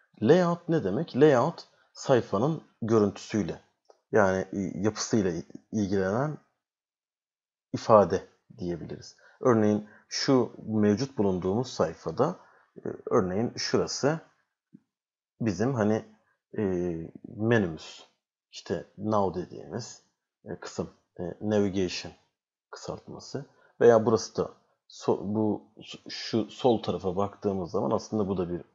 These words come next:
navigation. İşte yukarıda bir title olabilirdi. O title.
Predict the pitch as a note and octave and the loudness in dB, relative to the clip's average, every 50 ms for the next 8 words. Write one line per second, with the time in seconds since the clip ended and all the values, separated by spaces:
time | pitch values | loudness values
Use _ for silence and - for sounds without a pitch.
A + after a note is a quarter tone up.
0 | _ - - G2 F#2+ F2 E2+ F2 E2+ F2 E2 D2+ - - - - - - - - | _ -10 -8 -6 -6 -6 -8 -8 -10 -10 -10 -10 -10 -10 -10 -10 -10 -12 -16 -20
1 | - - _ - - A#2+ A2+ - - - A#2+ A#2 A2+ - B2+ A#2 A2 A#2 A2+ A#2 | -20 -20 _ -14 -10 -10 -8 -6 -2 0 0 0 4 6 6 6 6 6 2 0
2 | G#2+ - - - A#2+ A2+ A2 - - F#2 F2+ E2+ E2+ E2 D#2+ D#2+ D#2 D#2 D#2 - | 0 0 4 6 6 6 4 2 -2 -2 -2 -2 -4 -6 -8 -10 -10 -10 -12 -8
3 | - - A2+ B2 - - _ _ _ _ _ - G2+ G2 - - G#2+ F#2+ F#2 F2 | -6 -4 -4 -4 -6 -10 _ _ _ _ _ -4 -4 -4 -2 0 0 0 0 -2
4 | - - | -4 -8